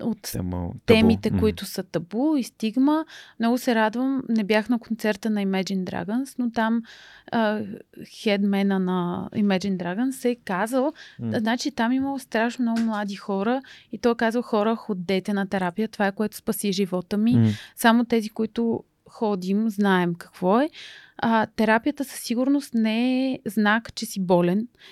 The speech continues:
Speaker 1: и че трябва да си депресиран и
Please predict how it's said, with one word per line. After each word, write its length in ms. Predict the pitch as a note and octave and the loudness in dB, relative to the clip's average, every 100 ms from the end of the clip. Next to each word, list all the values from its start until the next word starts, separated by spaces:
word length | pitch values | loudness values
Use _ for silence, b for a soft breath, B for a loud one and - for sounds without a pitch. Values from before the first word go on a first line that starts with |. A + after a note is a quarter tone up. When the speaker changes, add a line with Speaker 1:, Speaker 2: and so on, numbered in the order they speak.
| B | B
Speaker 1:
и 140 | - G#3 | -6 -4
че 300 | - G#3 G3 | -2 -2 -2
трябва 240 | A3 G#3 G#3 | 0 2 2
да 60 | |
си 480 | G#3 - G#3 G3+ F#3+ | -2 -4 -2 0 -2
депресиран 840 | F3+ F3 - - F#3+ A3 C#4+ D4 C4 | -4 -10 -10 -4 0 2 4 4 2
и 640 | G#3+ G3 F#3 F3+ F3+ F#3 | 2 0 0 -2 -4 -6